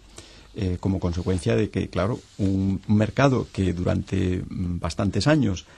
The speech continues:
ha tenido un crecimiento exponencial, pues, mm, em-, empieza a mostrar signos de agotamiento.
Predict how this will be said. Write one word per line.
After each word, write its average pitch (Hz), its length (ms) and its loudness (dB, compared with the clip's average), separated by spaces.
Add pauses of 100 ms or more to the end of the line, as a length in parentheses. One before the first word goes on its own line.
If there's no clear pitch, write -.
(140)
ha 95 100 -2
tenido 98 320 0
un 98 140 0
crecimiento 101 840 2
exponencial, 127 640 0 (280)
pues, 87 160 -2 (100)
mm, 90 260 -4 (200)
em-, 90 200 -2
empieza 98 480 -2
a - 40 -2
mostrar 101 380 -4
signos 101 440 -2
de 95 100 -4
agotamiento. 85 600 -6